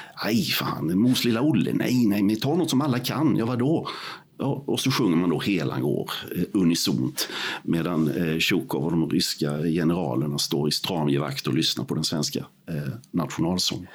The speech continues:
Och ytterligare en gång, det är en mer dråplig historia som jag själv var, var, var med. Jag, jag träffade en man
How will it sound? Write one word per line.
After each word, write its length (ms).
Och 340
ytterligare 460
en 120
gång, 180
det 80
är 80
en 280
mer 160
dråplig 380
historia 340
som 120
jag 100
själv 300
var, 460
var, 440
var 140
med. 320
Jag, 120
jag 160
träffade 480
en 160
man 400